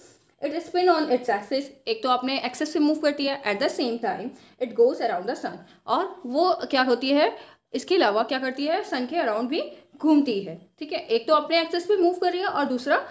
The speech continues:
अ, सन के आसपास घूम रही है। The movement of the earth around the sun is known as revolution। जो मूवमेंट होता है हमारे अर्थ का वो सन के अराउंड होता है, उसको क्या बोलते हैं?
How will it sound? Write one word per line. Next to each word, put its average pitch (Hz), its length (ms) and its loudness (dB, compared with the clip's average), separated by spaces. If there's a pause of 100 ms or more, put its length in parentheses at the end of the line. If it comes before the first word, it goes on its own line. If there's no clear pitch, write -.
(160)
अ, 269 220 -2
सन 240 220 0
के 285 180 -2 (480)
आसपास 254 440 0
घूम 247 260 2
रही - 180 -8
है। - 120 -14 (240)
The 262 140 -2
movement 339 300 -2
of 415 120 -2
the 330 200 -4
earth 202 280 -6
around 214 280 0
the - 160 -4
sun 190 260 -2
is 208 100 -8
known 208 260 -4
as - 100 -6
revolution। 277 420 -2
जो 190 180 -6
मूवमेंट 254 360 -2
होता 359 200 -2
है 381 80 0
हमारे 339 240 2
अर्थ 339 280 0
का 370 220 2 (260)
वो 285 220 2
सन 269 260 -4
के 320 120 -6
अराउंड 277 300 -2
होता 254 180 -4
है, 285 140 -2
उसको 269 220 -4
क्या 262 180 -2
बोलते 262 280 -2
हैं? 339 280 -2